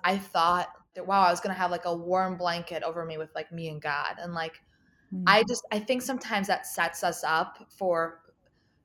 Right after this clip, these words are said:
Speaker 1: to feel like we don't have a connection of God unless there's, it feels super good. And I don't think that's
Speaker 2: Mm-hmm.
Speaker 1: how it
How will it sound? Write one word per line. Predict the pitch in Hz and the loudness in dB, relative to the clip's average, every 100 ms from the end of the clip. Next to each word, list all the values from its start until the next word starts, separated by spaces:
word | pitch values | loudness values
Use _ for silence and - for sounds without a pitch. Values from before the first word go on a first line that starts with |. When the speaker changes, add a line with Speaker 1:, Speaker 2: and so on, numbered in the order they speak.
| - | -6
Speaker 1:
to | 208 | -6
feel | 202 214 196 | -2 4 4
like | 190 170 170 - _ - | 4 2 0 -8 _ -6
we | 190 | -2
don't | 190 185 | 0 0
have | 190 | -2
a | 180 | -6
connection | 180 165 - 175 | -6 -6 -8 -10
of | 165 | -2
God | 165 160 | 0 0
unless | 160 160 | -2 -6
there's, | 190 170 - 180 | -6 -8 -6 -8
it | 170 | -6
feels | - 170 151 - | -4 -4 -4 -8
super | 175 160 | -8 -8
good. | 151 160 - - | -8 -6 -6 -8
And | 180 | -4
I | 180 175 | -4 -2
don't | 196 180 190 | 0 -2 0
think | 202 | 0
that's | 170 175 | 2 2
Speaker 2:
Mm-hmm. | 170 | 2
Speaker 1:
how | |
it | 165 | 0